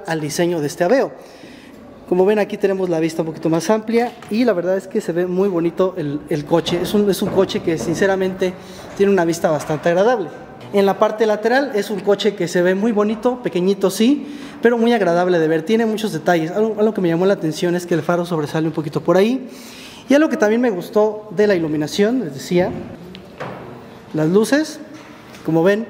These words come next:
se encendieron todas porque es de noche. Bueno, estamos a, en el interior y ven cómo enciende la luz de día junto con la luz principal, que es de halógena. La luz de día sí es led.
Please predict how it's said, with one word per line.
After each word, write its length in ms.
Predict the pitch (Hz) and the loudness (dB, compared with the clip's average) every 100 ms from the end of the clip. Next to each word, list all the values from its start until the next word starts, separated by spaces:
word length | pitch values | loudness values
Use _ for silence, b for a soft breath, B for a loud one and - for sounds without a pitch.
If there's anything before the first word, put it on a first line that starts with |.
| - B B B B B - | -12 B B B B B -4
se 140 | 165 | 0
encendieron 480 | 156 175 175 185 175 | 2 2 2 2 2
todas 400 | 190 185 202 - | 2 0 -2 -8
porque 440 | 156 - 151 147 165 | -12 -8 -8 -8 -6
es 140 | 151 | -2
de 80 | 175 | 2
noche. 400 | 202 208 233 226 | 2 2 0 -2
Bueno, 180 | 165 147 | -2 -4
estamos 400 | 156 170 160 160 | -2 -2 -2 -4
a, 60 | |
en 140 | 170 165 | -2 0
el 120 | 160 | 0
interior 480 | 156 190 208 220 - | 2 4 4 2 -4
y 100 | 185 | -4
ven 180 | 185 185 | -2 -2
cómo 320 | 190 190 196 | 0 0 0
enciende 640 | 165 - 185 180 190 202 196 B B - | -6 0 2 4 2 2 -6 B B 0
la 160 | 156 160 | 2 4
luz 260 | 175 185 | 2 2
de 100 | 170 | 2
día 280 | 196 240 285 - | 4 4 2 -6
junto 260 | 196 202 208 | -8 -4 -2
con 120 | 185 | 0
la 60 | 160 | 0
luz 140 | 165 | -2
principal, 520 | - 175 165 170 170 | -4 -4 -2 0 0
que 100 | 170 | 0
es 100 | 170 | -2
de 60 | 160 | 0
halógena. 460 | 147 165 147 131 120 B B B B - | 2 0 -2 -12 -12 B B B B 2
La 60 | 180 | 4
luz 180 | 202 | 4
de 100 | 208 | 4
día 260 | 196 208 208 | 4 2 0
sí 240 | 208 190 | -2 0
es 380 | 190 208 - - - - - - | 2 0 -4 -14 -18 -20 -12 -4
led. 220 | 151 | -2